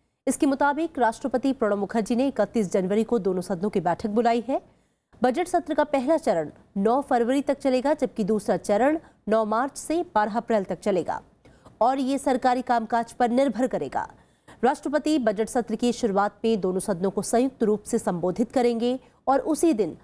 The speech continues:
आर्थिक समीक्षा पेश की जाएगी। आम बजट भी एक फरवरी को पेश होने की संभावना जताई जा रही है। उधर विधानसभा चुनाव के बीच आम बजट पेश करने पर चुनाव आयोग ने कैबिनेट सचिव को चिट्ठी लिखी है।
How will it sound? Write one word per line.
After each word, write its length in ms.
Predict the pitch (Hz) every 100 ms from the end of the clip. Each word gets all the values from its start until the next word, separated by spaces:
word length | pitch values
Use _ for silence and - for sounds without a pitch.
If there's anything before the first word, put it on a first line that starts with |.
| _ -
आर्थिक 380 | 262 - 277 -
समीक्षा 600 | - 233 240 - 262 226
पेश 380 | - 226 226 -
की 140 | 226
जाएगी। 420 | 180 156 127 113 - _ _ _ - -
आम 180 | 214 220
बजट 320 | 208 220 185
भी 140 | 226 240
एक 280 | 196 202
फरवरी 320 | - 196 190 208
को 120 | 190
पेश 320 | 202 202 -
होने 160 | 202 190
की 100 | 190
संभावना 520 | 190 180 156 180 170
जताई 320 | 170 170 175
जा 140 | 165 156
रही 280 | 160 233 233
है। 200 | 254 311 _ _ _
उधर 260 | 220 202 240
विधानसभा 600 | 220 202 233 220 220 226
चुनाव 300 | 226 208 208
के 140 | 202 165
बीच 520 | 220 247 277 269 - - - -
आम 200 | 233 254
बजट 300 | 233 220 240
पेश 220 | 233 233 -
करने 280 | 220 196
पर 140 | 214 214
चुनाव 340 | 220 208 202
आयोग 340 | 190 214 247 190
ने 120 | 123 - - - -
कैबिनेट 420 | 277 277 277 285
सचिव 320 | - 226 233
को 120 | - 226
चिट्ठी 340 | 226 185 -
लिखी 280 | 175 - 190
है। 160 | 190